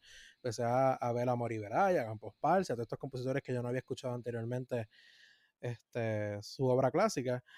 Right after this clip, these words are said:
Y recuerdo una vez haber estado hablando con Ma-, con Seide en una idea que yo tenía por una pieza, que era de los distintos movimientos, iban a tener, este, iban a representar distintos géneros de música puertorriqueña folclórica,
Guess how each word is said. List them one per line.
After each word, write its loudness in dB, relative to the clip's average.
Y 6
recuerdo 6
una 6
vez 6
haber 6
estado 6
hablando 4
con 2
Ma-, 0
con 0
Seide 2
en 0
una 0
idea 6
que 2
yo 6
tenía 2
por 0
una 0
pieza, 0
que 4
era 8
de 8
los 4
distintos -2
movimientos, 2
iban 2
a -2
tener, 0
este, -2
iban 0
a 0
representar 0
distintos 0
géneros 0
de 0
música -2
puertorriqueña -2
folclórica, -2